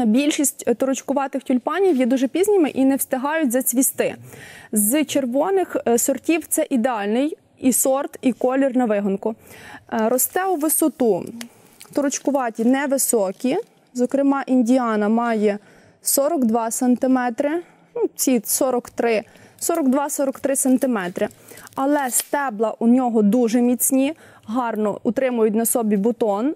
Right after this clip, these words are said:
листки пишні, широкі, такого світло-зеленого кольору. Цього року ми його вперше брали,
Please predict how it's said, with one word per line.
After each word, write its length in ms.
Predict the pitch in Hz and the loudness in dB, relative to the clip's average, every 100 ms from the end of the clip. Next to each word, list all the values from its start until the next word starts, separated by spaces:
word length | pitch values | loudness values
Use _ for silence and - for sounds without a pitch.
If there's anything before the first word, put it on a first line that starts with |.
| - | -2
листки 540 | 233 240 - - 320 330 | 2 2 -2 -4 -2 -2
пишні, 600 | - 233 202 - 240 247 | -2 0 0 0 -2 0
широкі, 720 | - 320 247 185 - 254 370 _ - - - _ | 0 0 0 0 0 0 0 _ -20 -20 -20 _
такого 280 | 277 254 254 | -4 0 0
світло-зеленого 960 | - 294 277 254 233 254 262 262 262 | 2 0 2 0 2 0 0 0 0
кольору. 540 | - 226 208 220 277 453 _ _ _ _ _ _ _ _ - | 0 0 2 2 0 -2 _ _ _ _ _ _ _ _ -10
Цього 220 | - 277 262 | -4 0 0
року 240 | 262 247 | 0 0
ми 140 | 254 | 2
його 140 | 247 233 | 2 0
вперше 480 | - 240 247 - 302 | -2 -6 -4 -2 -2
брали, 440 | 339 349 349 | 0 0 -2